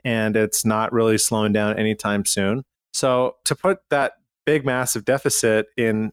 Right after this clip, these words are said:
in perspective, if you went back one trillion seconds ago in a time machine, then you would go back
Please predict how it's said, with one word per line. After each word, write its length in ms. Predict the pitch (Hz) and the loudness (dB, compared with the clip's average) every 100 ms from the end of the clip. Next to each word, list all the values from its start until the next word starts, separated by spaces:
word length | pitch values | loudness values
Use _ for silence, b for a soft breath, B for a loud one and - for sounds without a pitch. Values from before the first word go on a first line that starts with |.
| - | -6
in 100 | 120 | -6
perspective, 720 | - 110 - 127 - 110 104 - | -4 -4 -2 -2 2 2 2 -2
if 180 | 123 - | -6 -2
you 220 | 120 143 | 2 2
went 280 | 147 143 117 | 2 0 0
back 280 | 123 123 - | -2 -2 -2
one 220 | 120 120 | -2 -2
trillion 460 | - 131 123 113 98 | 0 0 2 2 0
seconds 420 | - 107 127 117 | -2 0 0 -2
ago 380 | 127 135 170 175 | 0 2 0 -2
in 120 | 131 | -4
a 60 | 107 | -2
time 280 | - 110 110 | -2 -2 0
machine, 460 | 110 139 151 175 - _ _ _ _ - | 0 -2 -2 -4 -10 _ _ _ _ -4
then 120 | 117 | 0
you 100 | 117 | 2
would 120 | 147 | 2
go 120 | 143 131 | 0 0
back 280 | 120 117 | 0 -2